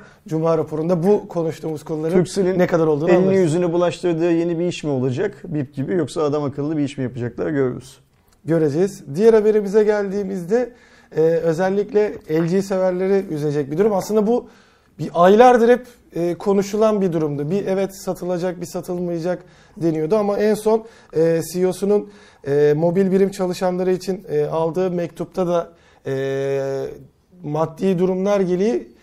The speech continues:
Speaker 1: bazı birimlerini bırakması gerektiği ve bunun, e, özellikle L G'nin küçülmesi açısından en başta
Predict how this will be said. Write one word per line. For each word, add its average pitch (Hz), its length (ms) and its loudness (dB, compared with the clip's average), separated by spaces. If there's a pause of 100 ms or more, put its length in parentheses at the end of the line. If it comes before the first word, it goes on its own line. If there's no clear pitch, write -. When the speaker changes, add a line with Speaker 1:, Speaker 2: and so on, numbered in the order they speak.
(280)
Speaker 1:
bazı 170 520 2
birimlerini 185 560 0
bırakması 170 460 -4
gerektiği 202 580 2
ve 214 140 4 (320)
bunun, 196 420 2
e, 147 40 -6
özellikle 160 760 -2
L - 20 -4
G'nin 165 200 -4
küçülmesi 170 440 -8
açısından 175 480 -8
en 185 220 -4
başta 160 360 -4